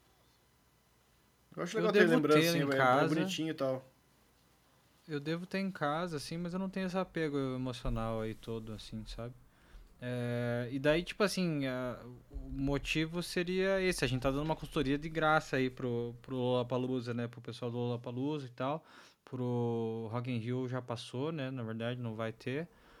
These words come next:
Speaker 2: Mas é... Então, tipo... e o lance de evitar fila e o caralho seria muito massa isso aí, assim, sabe? Tipo,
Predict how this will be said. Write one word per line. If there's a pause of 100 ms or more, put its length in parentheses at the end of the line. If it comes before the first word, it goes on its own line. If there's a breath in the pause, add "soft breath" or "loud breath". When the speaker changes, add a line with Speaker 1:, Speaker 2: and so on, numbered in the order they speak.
(240 soft breath)
Speaker 2:
Mas
é... (1400)
Então,
tipo... (1080 soft breath)
e (300)
o
lance
de
evitar
fila
e
o
caralho
seria
muito
massa
isso
aí,
assim,
sabe?
Tipo,